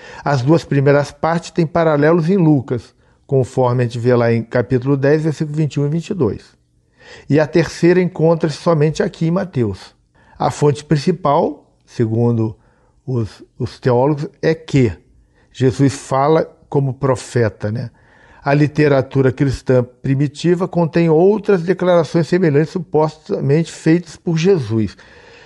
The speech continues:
"Quando eu estava entre vós, clamei, falei com grande voz a voz de Deus."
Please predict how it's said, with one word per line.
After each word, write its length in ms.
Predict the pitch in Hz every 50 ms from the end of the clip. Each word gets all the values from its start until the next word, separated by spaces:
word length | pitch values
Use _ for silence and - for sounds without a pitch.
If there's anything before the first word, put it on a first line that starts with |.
| - - _ _ -
"Quando 280 | - 202 220 233 220
eu 100 | 226 226
estava 380 | 208 170 - - 139 131 127 139
entre 180 | 143 147 196 208
vós, 500 | 170 147 143 143 160 170 170 - - _ _ _ -
clamei, 640 | - 180 208 196 175 156 143 135 127 117 120 156 -
falei 460 | - - - 165 156 147 156 180 220 220
com 300 | - - - 196 175 160
grande 460 | 139 135 156 190 233 254 208 196 208
voz 680 | 160 123 113 127 131 143 160 170 170 - - - _ _ _ _ _ _ _ _ _ _ _ _ _ _ _ _ _ -
a 120 | - 147 147
voz 280 | 123 127 131 127 131
de 140 | 127 143 160
Deus." 340 | 147 117 101 98 - -